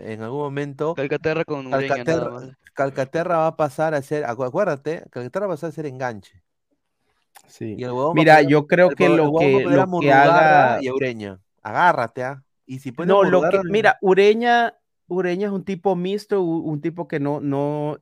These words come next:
Speaker 3: que va a estar ahí en, en, en la media cancha peleando, pero yo creo que la clave de la U puede estar por las bandas, le-, con la velocidad de Polo y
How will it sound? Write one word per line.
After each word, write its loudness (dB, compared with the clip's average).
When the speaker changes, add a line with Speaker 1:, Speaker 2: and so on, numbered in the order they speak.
Speaker 3:
que -4
va -2
a 0
estar -2
ahí 0
en, -4
en, -12
en -10
la -6
media -4
cancha -4
peleando, -2
pero -4
yo -6
creo -4
que -6
la -4
clave 0
de -2
la -4
U -6
puede -4
estar -6
por -10
las -6
bandas, -6
le-, -12
con -8
la -4
velocidad -4
de -2
Polo 0
y -6